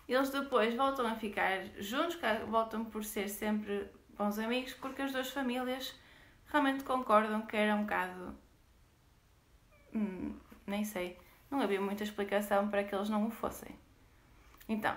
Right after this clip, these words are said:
cá estamos, todos aqui, as tias, a gali-, a ma-, mamã galinha, todas muito contentes, enquanto os nossos dois grandes amigos, o pintinho e o patinho, também estão muito contentes a brincar. E agora, vamos con-, vamos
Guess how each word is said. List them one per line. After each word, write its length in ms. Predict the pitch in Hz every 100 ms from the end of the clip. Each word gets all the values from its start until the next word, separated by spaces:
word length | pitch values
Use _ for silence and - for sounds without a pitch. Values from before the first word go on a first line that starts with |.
| -
cá 140 | 220
estamos, 440 | 220 220 208 - -
todos 380 | - 330 320 269
aqui, 300 | 254 208 226
as 100 | 226
tias, 480 | - 247 240 220
a 100 | 208
gali-, 380 | 196 190 190 214
a 240 | 208 196 190
ma-, 140 | 202
mamã 380 | 202 202 202 196
galinha, 540 | 196 196 214 285 311 330 - - - - - - -
todas 260 | 226 233 233
muito 260 | 226 214
contentes, 960 | 208 196 196 185 185 208 370 - - - - - -
enquanto 600 | - 247 269 226 208 - - -
os 160 | - 233
nossos 360 | 247 233 233 -
dois 200 | 226 220
grandes 280 | 220 226
amigos, 460 | 247 240 202 - - - - -
o 80 | 220
pintinho 560 | 233 233 240 226 202 -
e 140 | 185
o 20 |
patinho, 540 | 196 220 226 262 302 302
também 260 | 349 311
estão 160 | 320 247
muito 160 | 269
contentes 400 | - 254 220 226
a 40 | 226
brincar. 340 | 240 294 - - - - - - - - - - - _ - - - - - - - - - -
E 100 | 220
agora, 220 | 214 -
vamos 280 | 220 214 220
con-, 200 | 240 220
vamos 320 | 220 214 214